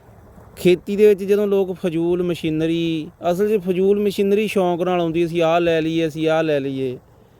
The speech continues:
ਤੇ ਮੈਂ ਕਹਿੰਦਾ ਹੁੰਦਾ ਕਿ ਸ਼ੌਂਕ ਬਦਲੋ, ਸ਼ੌਂਕ ਬਦਲੋ, ਸ਼ੌਂਕ ਤੁਸੀਂ ਰੱਖੋ ਕਿ ਅਸੀਂ ਡਿਵੈਲਪ ਹੋਣਾ ਹੈ, ਅਸੀਂ ਅਗਲੀ ਜਨਰੇਸ਼ਨ ਹੈ ਜਿਹੜੀ,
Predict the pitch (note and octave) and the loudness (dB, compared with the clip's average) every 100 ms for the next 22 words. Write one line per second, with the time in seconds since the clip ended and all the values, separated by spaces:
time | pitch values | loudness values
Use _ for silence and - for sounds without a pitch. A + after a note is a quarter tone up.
0 | _ _ - _ - - - F#3 F#3+ G3 | _ _ -20 _ -20 -14 -2 2 4 4
1 | G#3 G3+ G#3+ A3 G#3+ G#3+ G#3+ G3+ A3 A3 | 2 2 0 2 0 0 -2 0 2 4
2 | A3 G#3+ - _ _ - - F#3+ F#3 F#3 | 2 0 -4 _ _ -20 -4 0 2 0
3 | F3 C#3+ A#2+ A2+ - - - - - - | 0 -2 -2 -4 -6 -14 -20 -20 -20 -20
4 | _ - - - F#3 G3+ G3+ G3 F#3 F#3 | _ -20 -8 -2 2 2 2 2 0 0
5 | G3 G3+ G3 - F3+ F3+ F3 F3+ F#3 F3 | 0 0 -2 -2 -2 -2 -4 -6 -4 -2
6 | D3+ F3+ F3+ F3+ F3+ F3+ D#3 D3 D3+ D#3 | -4 -4 -6 -4 -2 -2 0 0 0 0
7 | D#3 C3+ A#2+ A#2+ A#2 C#3 D3 F3+ F3+ E3 | -4 -4 -4 -4 -2 -4 -2 0 0 0
8 | E3 F3 E3 D#3+ D#3 C#3+ E3 D#3+ D#3 D#3 | 0 -2 -2 -2 -2 -2 -2 -2 -2 -2
9 | D#3 D#3 D#3 | -2 -4 -8